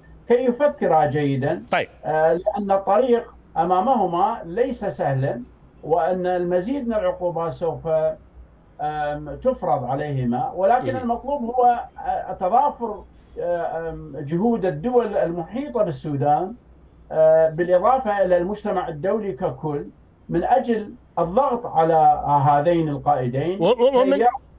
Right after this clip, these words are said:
Speaker 1: يرضيا.
Speaker 2: ومن أساليب الضغط، أستاذ حميد، اسمح لي على المقاطعة هنا، البعض يتحدث عن تلويح بعض الأطراف الدولية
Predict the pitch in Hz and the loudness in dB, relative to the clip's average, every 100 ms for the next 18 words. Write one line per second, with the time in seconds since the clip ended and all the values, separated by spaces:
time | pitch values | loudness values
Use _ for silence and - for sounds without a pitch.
0 | - 139 - - 190 233 254 226 180 220 | -4 -2 -4 -2 2 2 2 0 2 2
1 | 247 208 156 202 160 - 135 151 123 131 | 2 2 2 2 0 -2 -2 -2 -2 -2
2 | 160 135 - 139 143 120 117 113 147 - | -2 -2 -6 -2 0 0 -2 -2 -2 0
3 | 110 107 175 214 196 160 247 214 226 - | 0 2 2 2 2 2 0 2 0 0
4 | 190 247 233 233 - 175 202 220 214 - | -4 -4 -2 -2 0 -2 -2 -2 -8 -12
5 | - - - 202 220 214 277 226 - - | -20 -20 -2 0 2 4 4 2 0 -12
6 | - 170 160 170 151 160 - 127 110 123 | -2 0 0 -2 -2 -2 -2 -4 -2 -2
7 | 127 214 202 220 233 | 0 0 2 4 2